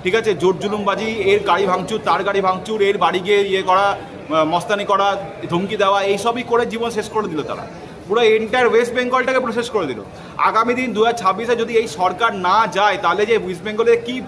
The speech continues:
করুণ পরিণতি হবে, সেটা আগামী দিন মানুষ দেখতে পাবে। সুতরাং আপনারা সবাই চেষ্টা করুন, এই দিদিমণি যেমন লন্ডনে আছে সেখানেই থাকুক, যেন ফিরে না আসুক কলকাতায়।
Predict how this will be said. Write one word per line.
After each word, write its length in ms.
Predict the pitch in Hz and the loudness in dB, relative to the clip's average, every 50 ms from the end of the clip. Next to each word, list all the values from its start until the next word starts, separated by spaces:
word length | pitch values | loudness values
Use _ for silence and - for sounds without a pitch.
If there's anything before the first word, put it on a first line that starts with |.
| - - | -2 0
করুণ 240 | 208 220 262 269 | 0 2 2 0
পরিণতি 360 | - 240 233 233 233 - 233 220 | 0 0 0 0 0 0 0 0
হবে, 340 | 196 190 196 247 269 277 269 - - - - - - | 2 2 4 4 2 2 0 -4 -8 -12 -16 -16 -8
সেটা 220 | - 185 196 220 208 | -4 0 2 4 4
আগামী 320 | 190 190 202 208 208 220 | 4 4 2 0 0 0
দিন 140 | 196 233 226 | 0 0 2
মানুষ 220 | 202 180 185 175 | 2 2 0 0
দেখতে 240 | 165 156 - 147 131 | -2 -6 -4 -4 -4
পাবে। 160 | 113 95 - - - | -4 -4 -6 -8 -8
সুতরাং 320 | 165 180 226 247 254 247 | -4 0 2 4 4 4
আপনারা 380 | 226 196 190 170 196 226 240 240 | 4 4 2 2 2 2 2 2
সবাই 360 | 240 240 180 180 233 247 233 | 2 2 0 2 2 2 2
চেষ্টা 300 | 233 226 208 - - 226 | 2 0 -2 0 0 0
করুন, 260 | 220 233 247 277 277 - - - | 0 2 0 0 -2 -4 -4 -4
এই 140 | 185 208 | -4 -2
দিদিমণি 400 | 170 185 190 208 208 214 214 226 | -2 -2 -4 -4 -4 -4 -4 -4
যেমন 300 | 247 220 196 202 202 208 | -2 -2 -2 0 0 0
লন্ডনে 340 | 190 185 185 190 208 214 214 | 2 0 0 0 0 -2 -2
আছে 160 | 226 226 240 | -2 -2 -2
সেখানেই 320 | 190 185 180 190 202 226 233 | -4 -4 -4 -4 -4 -4 -2
থাকুক, 280 | - 196 208 240 240 | -2 -2 -2 -2 -2
যেন 200 | 220 196 185 196 185 - | -2 0 0 -2 -4 -4
ফিরে 160 | 185 175 185 | -4 -4 -2
না 80 | 170 151 | -2 -2
আসুক 240 | 123 113 - 127 - | -2 -4 -6 -10 -12
কলকাতায়। 340 | 120 110 - 101 82 - | -12 -12 -12 -12 -16 -16